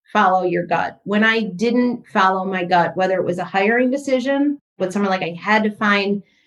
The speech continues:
position X Y Z, like, "We have to fill this position." And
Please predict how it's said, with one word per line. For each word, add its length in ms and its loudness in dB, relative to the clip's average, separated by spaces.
position 440 0
X 240 -2
Y 200 2
Z, 260 -4
like, 100 -4
"We 100 -2
have 260 -2
to 100 -8
fill 160 0
this 160 -2
position." 580 -2
And 400 0